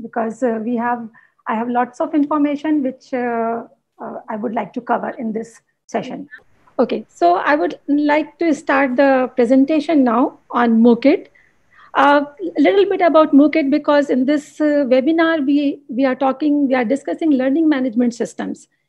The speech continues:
And learning management systems, uh, are L M S.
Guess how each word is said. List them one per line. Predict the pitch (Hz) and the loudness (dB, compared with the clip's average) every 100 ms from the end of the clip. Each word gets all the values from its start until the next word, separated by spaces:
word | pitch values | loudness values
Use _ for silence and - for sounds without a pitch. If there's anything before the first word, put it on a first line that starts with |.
| _ _ _ _ _ | _ _ _ _ _
And | 302 277 277 277 | -8 -4 -2 0
learning | 277 311 381 | 0 -2 -2
management | 349 330 302 330 339 330 | -4 -4 -2 -2 -2 -2
systems, | 294 - - 339 339 320 - 523 | -6 -6 -4 -2 -2 -4 -8 -10
uh, | 269 262 262 254 - _ _ _ | -6 -4 -4 -4 -8 _ _ _
are | - 277 247 - | -6 -4 -4 -4
L | 269 330 | -2 0
M | 339 | 2
S. | 294 240 - | 0 -4 -10